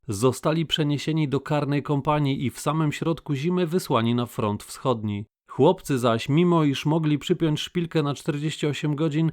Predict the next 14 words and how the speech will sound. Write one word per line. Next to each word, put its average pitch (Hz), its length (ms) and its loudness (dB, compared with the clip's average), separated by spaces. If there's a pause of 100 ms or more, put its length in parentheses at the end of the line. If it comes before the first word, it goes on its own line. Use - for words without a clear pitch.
(140)
znacznie 139 640 2
dłużej 143 360 2
zmagali 127 480 0
się 143 180 -4
z - 80 -8
przeraźliwymi 135 1040 0
wyrzutami 127 600 -2
dziecięcego 120 600 -4
sumienia. 117 540 -2 (160)
Ich 131 220 0
stan 151 360 2
był 123 180 2
tak 143 380 0
zły, 127 380 2